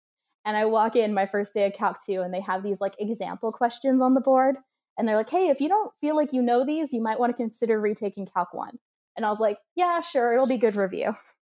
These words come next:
So I drop out, switch to Calc one, and I get a C. Um, so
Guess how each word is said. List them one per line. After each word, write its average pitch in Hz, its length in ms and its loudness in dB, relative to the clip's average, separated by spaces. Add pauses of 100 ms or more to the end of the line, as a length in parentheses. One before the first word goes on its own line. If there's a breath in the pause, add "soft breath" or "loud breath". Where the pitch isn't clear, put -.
So 233 220 2
I 226 140 2
drop 226 280 0
out, 180 420 0
switch - 300 -10
to 220 60 -16
Calc 196 260 -2
one, 180 320 -10 (380)
and 202 80 -2
I 196 80 2
get 190 120 0
a 185 60 2
C. - 380 -6 (1080 loud breath)
Um, 214 560 0 (640)
so 226 400 2